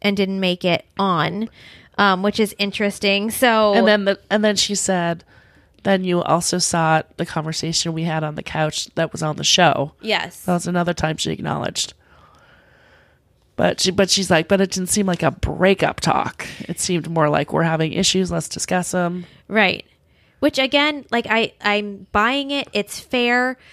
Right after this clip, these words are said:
Speaker 1: But then, like, if I were to play on the other side, like,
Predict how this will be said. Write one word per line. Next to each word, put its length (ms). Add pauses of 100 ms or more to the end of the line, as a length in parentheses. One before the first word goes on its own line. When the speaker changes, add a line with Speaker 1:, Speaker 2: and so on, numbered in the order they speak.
(260)
Speaker 1:
But 160
then, 260
like, 600
if 160
I 120
were 160
to 80
play 280
on 140
the 160
other 240
side, 480
like, 420